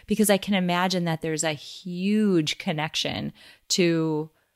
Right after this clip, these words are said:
uh, the degree to which we can empathize with another people,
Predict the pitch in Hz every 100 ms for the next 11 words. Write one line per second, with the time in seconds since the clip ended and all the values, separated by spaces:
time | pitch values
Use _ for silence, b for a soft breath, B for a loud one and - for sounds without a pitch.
0 | _ _ _ 165 156 147 151 160 175 180
1 | 185 185 165 160 165 160 180 165 165 160
2 | 156 147 151 160 156 156 151 151 - 165
3 | 175 185